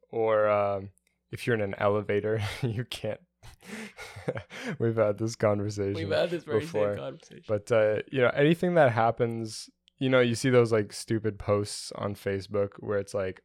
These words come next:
Speaker 1: "Oh, like, just stand in a bucket and then pull the, the
Speaker 2: Hmm.
Speaker 1: sides up so you'll float." <laughs> It's like, no.
Speaker 2: That's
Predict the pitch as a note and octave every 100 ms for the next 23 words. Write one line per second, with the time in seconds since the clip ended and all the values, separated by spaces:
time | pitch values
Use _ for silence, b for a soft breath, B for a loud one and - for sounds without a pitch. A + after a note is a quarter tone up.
0 | - B2 A2+ G#2 F#2 - _ _ _ _
1 | _ - F#2+ - A2+ - - - B2 B2+
2 | B2+ A2+ G2 - A2+ - G2+ - _ -
3 | G#2+ G2+ G2+ - - B2+ A#2+ A2+ G#2 G2+
4 | _ _ _ _ _ - A2+ G#2+ G#2 -
5 | - _ _ _ C3 A#2 A#2 A#2 A#2 G#2+
6 | G#2 - - - G#2+ G2+ G2+ - - A#2+
7 | B2 A#2 D3 G2+ - A#2+ G#2 G2+ - G2
8 | G2+ G#2 A2 G#2 G#2 G2+ B B B B2+